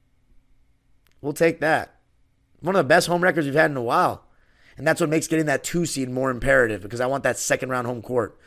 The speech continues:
especially if it's against Denver. If we have the home court against Denver, that's the way.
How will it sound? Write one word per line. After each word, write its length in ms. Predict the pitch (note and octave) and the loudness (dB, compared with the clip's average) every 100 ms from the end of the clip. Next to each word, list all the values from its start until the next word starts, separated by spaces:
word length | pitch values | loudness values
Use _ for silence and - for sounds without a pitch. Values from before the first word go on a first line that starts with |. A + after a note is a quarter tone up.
| - | -18
especially 280 | - C#3 D3 | -6 -4 -2
if 80 | C#3+ | -4
it's 140 | B2 | -6
against 240 | C3+ B2 | -8 -6
Denver. 380 | B2 C3 G#2+ F#2 - | -2 -2 -2 -8 -12
If 80 | - | -4
we 60 | D3 | 2
have 160 | E3 | 2
the 80 | E3 | 4
home 180 | D#3+ E3 | 2 0
court 400 | E3 F3 E3 - - - | 2 2 2 -2 -20 -6
against 240 | D#3+ - | -4 2
Denver, 480 | E3 F3+ G3 F#3+ - _ _ _ - | 2 6 6 4 0 _ _ _ 2
that's 220 | C#3+ D3 | 2 4
the 100 | D#3+ | 4
way. 400 | D3 C3+ A#2 | 8 8 8